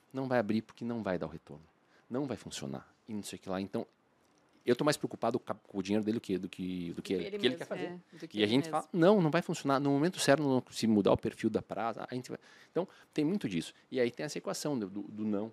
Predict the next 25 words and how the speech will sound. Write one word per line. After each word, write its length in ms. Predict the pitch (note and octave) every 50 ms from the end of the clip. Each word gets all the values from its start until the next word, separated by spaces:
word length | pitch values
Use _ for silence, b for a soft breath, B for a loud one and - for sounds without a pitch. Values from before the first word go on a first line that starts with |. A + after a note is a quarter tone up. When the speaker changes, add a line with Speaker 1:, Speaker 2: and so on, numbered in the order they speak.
| _ -
Speaker 1:
né? 160 | - F#2+ F#2+
De, 220 | F#2+ F2 F2+ F#2 -
de 120 | F2 F#2 -
como 160 | - G#2+ G#2
você 220 | G#2 - - G2+
prepara. 440 | - - G#2 G2 - G2+ F#2+ G2+ - b b b b b b b
Então, 180 | - C3 B2+ - _ _ _
as 140 | - F2+ -
partes 460 | - - G2+ G#2 A#2 C#3+ - - -
que 100 | - -
compõem 480 | - - G2 F2 E2 - G#2 G2+ G#2 G2+
esse, 180 | F#2 - D#2+ - -
o 120 | - - -
sistema 480 | - - - - - - A2+ B2+ D3 C3+
de 80 | A#2+
franchising, 500 | - - F2+ E2 - F#2+ - D#3 D3 C3+
elas 200 | B2+ C3+ D3 -
têm 200 | - - B2+ C3+
que 60 | C#3
tá 120 | - - -
com 160 | - - D3+
mãozinha 380 | D3+ D#3+ D3 C#3 - C#3+ C3 A2+
dadas 320 | F#2+ G#2 G#2+ B2 D#3 D#3
do 100 | D#3 D#3
começo 480 | - - D3 C#3 C3+ D3 D3+ - -